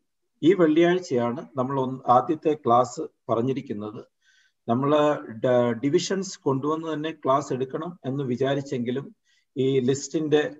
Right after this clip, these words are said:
ആ, പ്രിപ്പറേഷൻസും അതിലെ clarifications, അതിന്റെ കറക്ഷൻസും കാര്യങ്ങളും, പിന്നെ അതിനെല്ലാം പല ടീച്ചേഴ്സ് പോകുന്നു.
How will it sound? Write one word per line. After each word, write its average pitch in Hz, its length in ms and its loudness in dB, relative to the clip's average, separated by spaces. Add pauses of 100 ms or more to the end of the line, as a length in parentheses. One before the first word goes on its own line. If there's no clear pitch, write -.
(100)
ആ, 127 160 4
പ്രിപ്പറേഷൻസും 131 1000 -4
അതിലെ 123 320 0
clarifications, 123 1080 -4
അതിന്റെ 120 460 0 (360)
കറക്ഷൻസും 156 720 -2 (140)
കാര്യങ്ങളും, 139 440 0
പിന്നെ 131 160 0
അതിനെല്ലാം 139 420 -2
പല 127 120 2
ടീച്ചേഴ്സ് 139 520 -6
പോകുന്നു. 131 640 -2